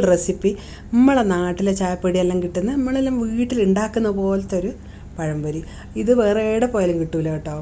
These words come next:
വടകര, തലശ്ശേരി ഏരിയകളിൽ മാത്രമേ ഇത് കിട്ടൂ. അതുകൊണ്ട്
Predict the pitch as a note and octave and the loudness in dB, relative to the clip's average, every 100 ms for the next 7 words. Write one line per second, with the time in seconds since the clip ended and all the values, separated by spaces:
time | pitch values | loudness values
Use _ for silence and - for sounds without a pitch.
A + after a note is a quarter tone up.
0 | D#3+ E3+ F3 F#3 G3 A3+ - - - - | -8 -6 -4 -2 -2 -4 -8 -16 -16 -6
1 | G3 F#3 F3+ G3 G3 G3 F#3+ F3+ F#3 F3+ | 0 2 4 6 6 8 6 4 2 2
2 | F3+ F#3 E3+ E3 E3 E3+ F3 F3 G3 F3+ | 0 0 -2 -2 -4 -2 -2 2 4 6
3 | D#3+ D#3 D3+ - G3+ - - - - F#3 | 4 -2 -4 -4 -4 -4 -14 -10 -2 2
4 | F#3 F#3+ G3+ | 4 4 2